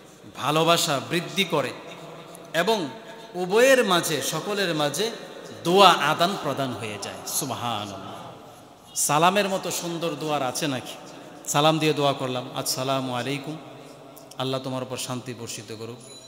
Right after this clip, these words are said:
তো শান্তির জন্যই তো আমরা সব কিছু করছি, শান্তির জন্যই সব করি।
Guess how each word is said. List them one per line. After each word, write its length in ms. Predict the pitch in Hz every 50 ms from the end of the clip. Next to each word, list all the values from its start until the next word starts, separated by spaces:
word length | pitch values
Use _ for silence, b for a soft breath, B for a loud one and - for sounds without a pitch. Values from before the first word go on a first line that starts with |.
| - -
তো 60 | 160 -
শান্তির 460 | - 151 156 160 156 - 196 190 165
জন্যই 240 | 196 190 196 214 214
তো 100 | 214 208
আমরা 160 | 196 196 185
সব 160 | - 185 175 - 180
কিছু 220 | 165 - - 143 -
করছি, 300 | 127 113 - - - - - - - - - - - - - - - - - - - - - - - - - - - - - - _ - - _ _ _ _ -
শান্তির 420 | - - 170 180 170 226 226 220
জন্যই 280 | 202 226 220 233 226 208
সব 200 | - 180 165 147 - -
করি। 220 | 143 127 113 113